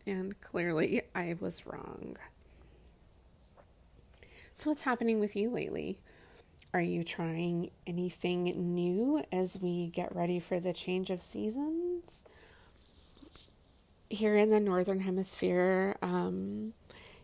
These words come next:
in the American South, I am noticing a few trees starting to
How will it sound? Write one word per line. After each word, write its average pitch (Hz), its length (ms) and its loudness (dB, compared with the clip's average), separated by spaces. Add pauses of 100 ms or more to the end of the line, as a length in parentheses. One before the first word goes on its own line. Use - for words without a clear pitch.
(120)
in 196 220 6
the 202 160 8
American 185 480 2
South, 180 600 2
I 190 180 2
am 185 420 2 (560)
noticing 196 640 4
a 202 60 0
few 214 320 0
trees 226 440 0
starting 240 600 4
to 247 280 4